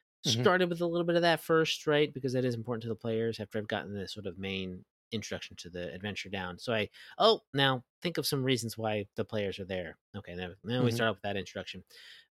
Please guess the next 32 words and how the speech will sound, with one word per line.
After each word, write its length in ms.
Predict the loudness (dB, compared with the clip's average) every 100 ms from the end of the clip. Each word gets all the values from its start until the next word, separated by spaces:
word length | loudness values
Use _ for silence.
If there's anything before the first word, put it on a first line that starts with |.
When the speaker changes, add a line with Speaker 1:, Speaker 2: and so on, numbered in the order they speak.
| -2
Speaker 2:
uh, 280 | 0 0 -2
and 120 | -2
then, 200 | -2 -4
and 120 | -4
then 100 | -4
head 140 | -6 -4
back 200 | -6 -6
into 180 | -12 -8
the 120 | -8
adventure 300 | -8 -10 -14
proper. 400 | -12 -12 -12 -16 _ _ -14
Um, 440 | -10 -10 -10 -14 -18 _ _ _ _ _ -18 -14
probably 480 | -4 2 4 4 2
thinking 360 | 0 -6 -4 -4
a 40 |
little 200 | -2 -2
bit 100 | -2
about 260 | 0 0 0
any 200 | -4 -4 -6
of 100 | -6
those 180 | -6
new 120 | -4 -4
creatures 380 | -4 -2 -2 0
that 100 | 0
I 100 | 0
already 320 | -2 -4 -6 -14 -20 -6
wanted 280 | 0 0 2
to 60 | 0
have 280 | 0 0 0
in 80 |
Speaker 1:
Mm-hmm. 60 | 0
Speaker 2:
here. 280 | 0 0 -2